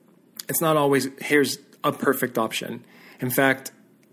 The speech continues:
I'm typically choosing the, the worst of two evils or,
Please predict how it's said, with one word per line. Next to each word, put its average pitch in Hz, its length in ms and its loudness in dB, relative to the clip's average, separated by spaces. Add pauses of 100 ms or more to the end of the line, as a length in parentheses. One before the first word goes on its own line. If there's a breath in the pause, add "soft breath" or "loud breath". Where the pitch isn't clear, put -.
(100)
I'm 139 260 -2 (260)
typically 170 480 0
choosing 131 920 0 (160)
the, 127 560 2 (680 loud breath)
the 139 120 4
worst 143 460 2
of 127 180 -2
two 135 260 2
evils 120 440 -2
or, 123 140 -8